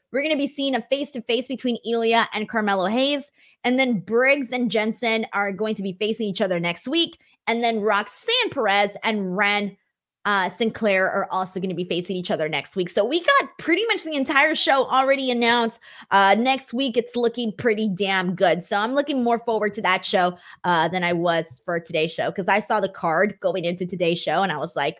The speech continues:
"Oh, there's not that much." The only thing, and we already knew what the outcome was gonna be pretty much, which was, um, the new N X T Tag Team Champions in Bron Breakker and Baron Corbin. But that's pretty much, that's pretty much it, guys. Um,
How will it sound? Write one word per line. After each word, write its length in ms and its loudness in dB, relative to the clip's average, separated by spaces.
"Oh, 200 -6
there's 220 -10
not 200 -2
that 180 0
much." 380 0
The 160 0
only 260 2
thing, 340 0
and 160 -2
we 100 0
already 360 4
knew 180 2
what 140 -2
the 80 0
outcome 320 0
was 160 -6
gonna 180 -2
be 380 -4
pretty 180 -2
much, 320 0
which 300 0
was, 400 2
um, 360 -2
the 80 2
new 280 -2
N 100 -4
X 120 -10
T 120 -10
Tag 240 -2
Team 160 -8
Champions 540 -6
in 140 -6
Bron 260 -2
Breakker 320 -4
and 160 -4
Baron 240 -8
Corbin. 420 -6
But 220 -2
that's 200 0
pretty 280 0
much, 340 -4
that's 120 -20
pretty 160 4
much 160 2
it, 160 4
guys. 260 8
Um, 480 6